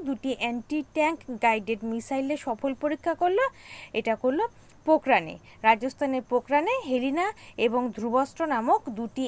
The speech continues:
অ্যান্টি ট্যাঙ্ক guided মিসাইলের সফল পরীক্ষা করলো ভারত। তো এই তিনটে প্রশ্ন ছিল তোমাদের হোমওয়ার্কের জন্য, তোমরা প্রত্যেকে সঠিক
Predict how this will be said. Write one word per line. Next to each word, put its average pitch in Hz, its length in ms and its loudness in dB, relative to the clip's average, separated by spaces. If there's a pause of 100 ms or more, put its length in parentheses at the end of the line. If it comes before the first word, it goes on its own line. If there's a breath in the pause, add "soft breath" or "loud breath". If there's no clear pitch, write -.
(100)
অ্যান্টি 262 400 -2 (160)
ট্যাঙ্ক 226 240 -2 (140)
guided 214 360 -2 (120)
মিসাইলের 240 440 2 (380 loud breath)
সফল 320 340 6 (120)
পরীক্ষা 196 320 -4 (100)
করলো 262 200 0 (140)
ভারত। - 280 -4 (400 loud breath)
তো 233 60 0 (220)
এই 254 120 0
তিনটে 302 240 0 (100)
প্রশ্ন 262 220 2 (140)
ছিল 285 120 -4 (140)
তোমাদের 240 380 -2
হোমওয়ার্কের 254 640 0
জন্য, 269 180 2 (140)
তোমরা 247 280 0
প্রত্যেকে 262 400 -2 (100)
সঠিক 285 280 0